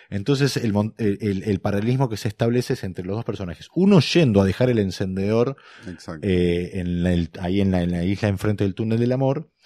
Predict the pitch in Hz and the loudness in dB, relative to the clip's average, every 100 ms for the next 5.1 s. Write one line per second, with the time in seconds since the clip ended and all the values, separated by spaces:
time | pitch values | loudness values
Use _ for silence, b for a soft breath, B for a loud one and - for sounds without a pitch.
0 | b b b b - 90 85 82 78 - | b b b b 0 2 2 0 -2 -8
1 | - 90 - - 80 85 85 80 80 78 | -10 -8 -8 -8 -6 -4 -4 -4 -6 -6
2 | 80 78 - 78 87 92 95 92 95 95 | -4 -6 -6 -8 -4 -2 -2 -2 -4 -4
3 | 117 107 104 107 131 165 143 156 151 139 | 0 4 6 6 4 4 6 8 8 6
4 | 104 123 98 104 110 90 - - 80 - | 6 6 6 2 0 -2 -10 -16 -10 -4
5 | 104 | -4